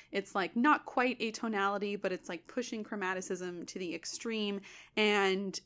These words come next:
it really broke with everything that he had done before that in opera, and then, and with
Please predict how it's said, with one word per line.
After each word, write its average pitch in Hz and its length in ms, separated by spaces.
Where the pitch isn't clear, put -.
it 208 140
really 240 320
broke 196 540
with 190 220
everything 190 600
that 180 120
he 190 140
had 180 120
done 175 260
before 254 380
that 269 260
in 247 120
opera, 285 560
and 214 180
then, 196 540
and 220 320
with 190 260